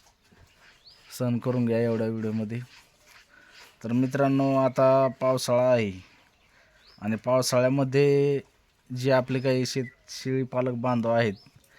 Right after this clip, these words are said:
ते फिरस्ती शेळी पालन करतायत. आणि फिरस्ती शेळी पालन फिरत, शेळ्या फिरत असताना जो काही कवळा पाला असतो,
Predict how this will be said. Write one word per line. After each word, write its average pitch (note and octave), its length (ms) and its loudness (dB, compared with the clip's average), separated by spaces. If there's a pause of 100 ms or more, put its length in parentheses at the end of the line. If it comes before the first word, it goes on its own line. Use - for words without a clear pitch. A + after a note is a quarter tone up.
(440)
ते C3 340 0
फिरस्ती B2 460 -4
शेळी B2+ 260 -2
पालन B2 320 -2
करतायत. A#2 420 -2 (1300)
आणि C#3 540 2
फिरस्ती C3+ 600 0
शेळी C#3+ 260 -2
पालन C3+ 460 0
फिरत, B2+ 480 -6 (260)
शेळ्या C3+ 300 -2
फिरत B2 380 -4
असताना C3 480 0 (1500)
जो B2+ 220 -2
काही C3 400 2
कवळा B2+ 340 2
पाला B2 320 2
असतो, A2+ 400 0